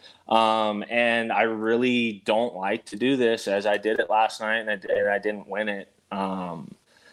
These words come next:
but it's hard to find value here with Tampa, as you said. I trust Tampa in this game. I like them in regulation. Um, that's gonna be one of my bets. And then I'm also gonna, gonna, uh, kinda put my nuts out there and go with an under five,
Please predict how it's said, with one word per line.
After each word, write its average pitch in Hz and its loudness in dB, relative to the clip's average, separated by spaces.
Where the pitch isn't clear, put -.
but 123 4
it's 117 2
hard 123 4
to 123 -2
find 123 0
value 110 4
here 107 2
with 98 -2
Tampa, 107 -2
as 90 -2
you 87 -4
said. 90 2
I 107 6
trust - 2
Tampa 113 -2
in 107 0
this 101 -4
game. 104 -2
I 98 0
like 95 2
them 101 -2
in 101 -2
regulation. 98 0
Um, 90 -4
that's 98 4
gonna 104 2
be 98 4
one 95 4
of 98 2
my 92 4
bets. 92 4
And 95 -2
then 95 0
I'm 101 2
also 107 2
gonna, 107 2
gonna, 104 2
uh, 98 6
kinda 104 0
put 104 -4
my 104 0
nuts 101 0
out 104 2
there 101 2
and 95 -4
go 101 4
with 101 0
an 98 -8
under 101 -2
five, 92 0